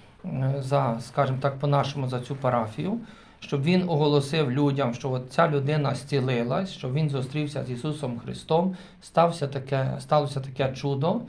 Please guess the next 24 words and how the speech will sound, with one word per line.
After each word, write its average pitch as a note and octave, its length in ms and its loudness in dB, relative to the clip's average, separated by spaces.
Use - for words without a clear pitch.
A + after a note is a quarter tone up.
І C#3+ 120 -4
от F#3+ 260 0
ми, E3 320 4
е, C3 280 -2
просимо, D#3 540 0
щоб C3+ 360 -2
Бог D3+ 260 2
почув C#3+ 380 -2
молитву C3+ 500 0
нашу, C#3+ 360 0
подяку, D3 760 2
і C3+ 260 -2
за C3+ 140 2
це C3+ 200 2
приносилась B2+ 720 -2
якась B2 260 -6
там A2+ 220 -4
жертва, D3+ 560 2
е, B2+ 160 -2
було B2+ 300 0
набоженство B2+ 720 2
спеціальне, D#3 600 0
якийсь - 300 -6
молебень. D#3+ 580 0